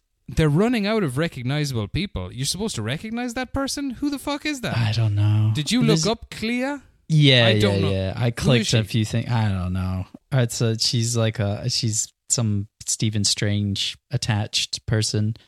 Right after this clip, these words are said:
Speaker 2: It's got something to do with stopping multiversal collision, blah, blah, blah, whatever they talk about. Again, I, I, if they lay it out for me in a film or something, I, I, even me who's, who's watched everything so far, I kind of refuse to do any further.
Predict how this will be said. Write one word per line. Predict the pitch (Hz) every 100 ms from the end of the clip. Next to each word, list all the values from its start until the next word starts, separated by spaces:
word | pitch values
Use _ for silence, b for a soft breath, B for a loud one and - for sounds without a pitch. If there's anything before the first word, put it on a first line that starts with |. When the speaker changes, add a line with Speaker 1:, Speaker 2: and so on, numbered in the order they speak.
| b
Speaker 2:
It's | 127
got | - 127
something | - 135 131 120
to | 117
do | 113 113 113
with | 110 107 - -
stopping | - - 104 - 110 107 104
multiversal | 101 104 101 101 117 104 104 101 - 107 101 98
collision, | - 110 104 98 98 98 98 98
blah, | 95 98
blah, | 98 95
blah, | 98 98
whatever | 101 101 104
they | 95
talk | - 104 101
about. | 104 101 104 _ _
Again, | - 139 135 117
I, | 110 117
I, | 123
if | 120 120 120 127 -
they | 139 131
lay | 127 135 143
it | 131
out | 123 120
for | -
me | 120 117
in | 110
a |
film | 107 127 117 113
or | 110
something, | - 110 104 104 104 101
I, | 113 113
I, | - -
even | 147 151 139
me | 131 135 113
who's, | 117 107 - - _ _
who's | 135 120
watched | 110 117 107 -
everything | - 127 120 110 113
so | 110 120
far, | 107 113 104 95 - _ -
I | 113
kind | - 123 117
of | 107
refuse | 110 104 - 107 101
to | -
do | 104 104 98
any | 98 98
further. | - 104 101 95